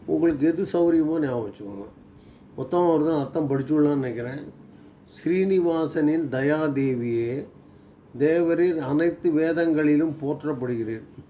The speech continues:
அனைத்து உலகுக்கும் செழுமை அளிக்கிறீர். தேவரீரை அண்டினவர்களின் பாவங்கள் என்கிற கரையை உடைக்கும்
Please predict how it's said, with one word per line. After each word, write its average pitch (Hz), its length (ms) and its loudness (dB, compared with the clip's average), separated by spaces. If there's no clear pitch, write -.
அனைத்து 170 520 0
உலகுக்கும் 160 680 0
செழுமை 160 460 0
அளிக்கிறீர். 120 680 -4
தேவரீரை 165 720 2
அண்டினவர்களின் 143 1000 0
பாவங்கள் 165 720 0
என்கிற 147 440 2
கரையை 165 460 0
உடைக்கும் 139 640 0